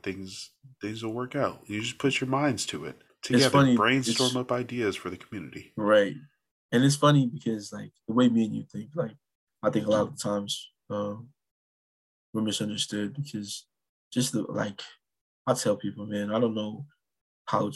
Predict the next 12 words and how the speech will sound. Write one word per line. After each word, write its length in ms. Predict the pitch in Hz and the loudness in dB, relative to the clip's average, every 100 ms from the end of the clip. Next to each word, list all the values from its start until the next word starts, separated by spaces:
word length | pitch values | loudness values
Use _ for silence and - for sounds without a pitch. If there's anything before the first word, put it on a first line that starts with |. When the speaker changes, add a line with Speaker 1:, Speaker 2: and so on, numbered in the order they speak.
| - | -4
Speaker 2:
to, 360 | 110 104 104 92 - _ _ _ | -4 -4 -6 -10 -16 _ _ _
um, 560 | 107 104 104 104 127 143 _ - - _ _ _ _ - | -2 0 -2 -8 -16 -20 _ -20 -20 _ _ _ _ -4
I 60 | 110 | 0
don't 100 | 120 | 4
know 100 | 123 | 4
how 100 | 120 | 4
to 140 | - | -2
love 320 | 101 104 101 - _ _ _ _ _ _ _ _ _ _ _ _ _ _ _ _ _ _ | 0 0 0 -10 _ _ _ _ _ _ _ _ _ _ _ _ _ _ _ _ _ _
any 200 | 135 120 | 6 8
other 200 | 110 113 | 8 6
way 200 | 98 113 | 6 2
but 300 | - 95 78 | 2 -4 -6